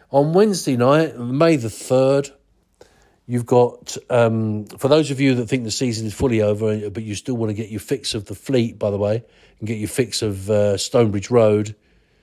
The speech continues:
you can, and your fix of football. There are still some options. So on Wednesday night, third of May, you got, um, a team called Grassroots YouTube. Oh, I've never heard of,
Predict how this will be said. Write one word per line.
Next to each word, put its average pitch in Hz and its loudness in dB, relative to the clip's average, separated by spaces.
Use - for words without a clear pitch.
you 107 -6
can, 104 -2
and 110 -2
your 107 0
fix - -6
of 98 -8
football. 95 -6
There 127 4
are 135 6
still 135 0
some 113 -2
options. 95 -6
So 120 2
on 135 2
Wednesday 175 2
night, 123 4
third 120 0
of 104 -4
May, 117 -2
you 117 -6
got, 113 -2
um, 113 2
a - -16
team 247 2
called 160 -2
Grassroots 165 2
YouTube. 131 0
Oh, 139 4
I've 196 2
never 151 0
heard 107 0
of, 123 0